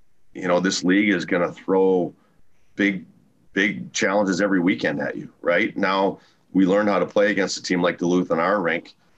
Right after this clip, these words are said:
um, which is really tough. And now you gotta go in and, and,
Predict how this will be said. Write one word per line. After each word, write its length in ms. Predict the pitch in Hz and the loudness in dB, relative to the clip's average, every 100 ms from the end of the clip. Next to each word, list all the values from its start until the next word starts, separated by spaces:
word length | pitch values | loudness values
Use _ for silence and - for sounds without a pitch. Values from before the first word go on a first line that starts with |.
| - | -8
um, 540 | 82 80 82 80 82 - - | -2 0 0 0 -4 -6 -4
which 200 | 85 82 | -4 -2
is 120 | 73 | 0
really 280 | 87 90 80 | 2 2 2
tough. 360 | 87 95 98 | 0 0 -2
And 140 | 78 82 | -6 -2
now 120 | 92 | 0
you 120 | 92 | 2
gotta 180 | 90 85 | 0 0
go 200 | 85 87 | 0 2
in 160 | 90 | 2
and, 180 | 87 87 | 0 -2
and, 640 | 65 82 82 71 80 78 | -2 -2 -4 -4 -6 -8